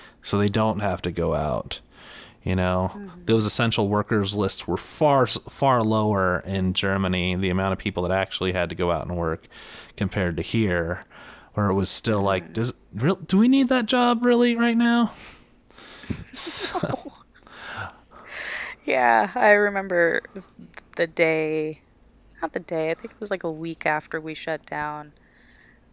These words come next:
Speaker 2: and I heard someone say, "I was at Home Depot today," and I was like,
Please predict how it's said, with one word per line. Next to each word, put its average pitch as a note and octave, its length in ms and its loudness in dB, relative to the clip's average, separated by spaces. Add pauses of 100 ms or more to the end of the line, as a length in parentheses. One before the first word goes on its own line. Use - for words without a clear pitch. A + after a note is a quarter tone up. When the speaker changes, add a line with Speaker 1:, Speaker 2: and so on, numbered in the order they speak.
(160)
Speaker 2:
and F3 140 -2
I E3 80 -4
heard F3+ 260 -6
someone D#3+ 360 -8
say, - 240 -2
"I D4+ 120 -4
was C4+ 160 -4
at D#3+ 140 2
Home G3 240 -10
Depot F3 360 -6
today," D#3+ 280 -4
and E3 80 -8
I E3+ 40 -10
was F3 120 -10
like, - 180 -10